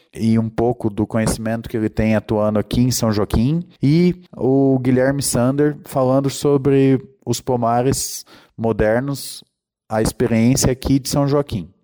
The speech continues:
Depois disso, nós teremos o Fernando Raverotti, da Embrapa, falando sobre o manejo de macieira sobre tela antigranizo e sistemas de condução.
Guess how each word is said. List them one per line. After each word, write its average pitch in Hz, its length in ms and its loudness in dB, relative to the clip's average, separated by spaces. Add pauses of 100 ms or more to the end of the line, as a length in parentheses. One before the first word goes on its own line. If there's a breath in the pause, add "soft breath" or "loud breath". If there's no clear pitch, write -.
(120)
Depois 143 400 2
disso, 139 340 -2
nós 120 200 -2
teremos 110 800 -4 (320 soft breath)
o 104 460 2
Fernando 117 500 -2
Raverotti, 104 640 0
da 113 140 -2
Embrapa, 101 580 -2 (280)
falando 120 320 -2
sobre 120 240 -2
o 120 40 0
manejo 123 440 0
de 135 80 -6
macieira 113 560 0
sobre 101 340 -2
tela 113 360 0
antigranizo 107 760 -2 (300 loud breath)
e 120 80 2
sistemas 123 580 0
de 123 120 -8
condução. 135 480 -4